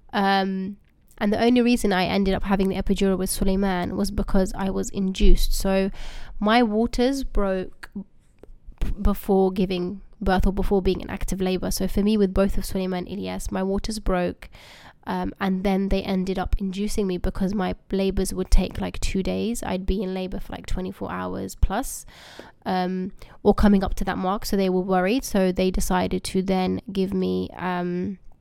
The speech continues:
the, oh God, my mind's gone blank, to induce me. Yeah, so they decided to induce me, um, and kind of force labor onto me, um, because they were worried about infection and going over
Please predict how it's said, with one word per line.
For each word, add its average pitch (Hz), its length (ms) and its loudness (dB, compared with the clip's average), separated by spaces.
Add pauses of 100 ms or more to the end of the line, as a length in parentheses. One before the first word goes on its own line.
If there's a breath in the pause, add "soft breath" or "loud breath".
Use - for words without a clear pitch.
(1000)
the, 196 840 -4 (320)
oh 208 160 -8
God, 196 260 -12
my 202 100 -10
mind's 202 300 -8
gone 196 200 -8
blank, 190 420 -10 (640 soft breath)
to - 180 -2
induce 196 460 2
me. 185 80 -2
Yeah, 190 180 -6
so - 140 -4
they 202 140 0
decided 196 380 -2
to - 100 -6
induce 190 360 -4
me, 196 260 -4 (600 loud breath)
um, 196 500 -4 (160)
and 202 640 -4
kind 196 200 2
of 190 120 -4
force - 560 -6
labor 185 420 -12
onto 185 400 -8
me, 208 300 -4 (560 loud breath)
um, 190 260 0
because 202 280 4
they 202 100 4
were 190 80 4
worried 190 240 2
about 185 140 -2
infection 247 600 2
and 190 140 0
going 185 260 -2
over 185 520 -2